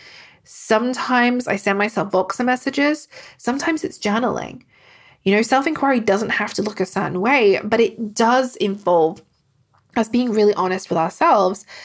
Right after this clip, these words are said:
about what is or isn't working. So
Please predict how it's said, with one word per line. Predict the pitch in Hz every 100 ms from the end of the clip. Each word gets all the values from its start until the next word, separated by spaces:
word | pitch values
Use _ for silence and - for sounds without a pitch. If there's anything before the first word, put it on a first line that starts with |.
| -
about | - 202 196
what | 190 - -
is | 196 190
or | 175
isn't | 175 156
working. | 165 151 - - 277 - _ _ _ - - - -
So | 233 214